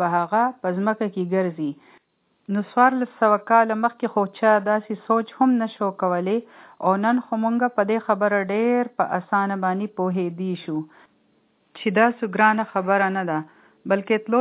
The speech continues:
ته هم ضرورت نشته. په یو منټ کې خبره په ټوله دنیا کې براډکاسټ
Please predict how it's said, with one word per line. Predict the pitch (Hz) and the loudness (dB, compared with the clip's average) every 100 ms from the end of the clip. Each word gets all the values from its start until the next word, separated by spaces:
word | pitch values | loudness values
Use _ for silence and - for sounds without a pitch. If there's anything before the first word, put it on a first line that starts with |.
| 269 | 2
ته | 247 254 | 0 2
هم | 262 226 | 0 0
ضرورت | 214 208 208 220 208 | -2 -2 -2 -4 -4
نشته. | 214 - 175 156 156 _ _ _ | -6 -6 -2 -2 -4 _ _ _
په | 190 214 | 0 2
یو | 240 | 2
منټ | 233 220 240 - | 0 0 -2 -4
کې | 226 - | -4 0
خبره | 190 202 220 233 202 | 2 2 2 0 -2
په | 196 | -2
ټوله | 226 220 208 196 | 0 0 -2 -4
دنیا | 196 196 202 202 | -4 -2 -2 -2
کې | 240 233 185 | -4 -4 -2
براډکاسټ | 185 185 185 185 180 | 0 -2 -2 -4 -4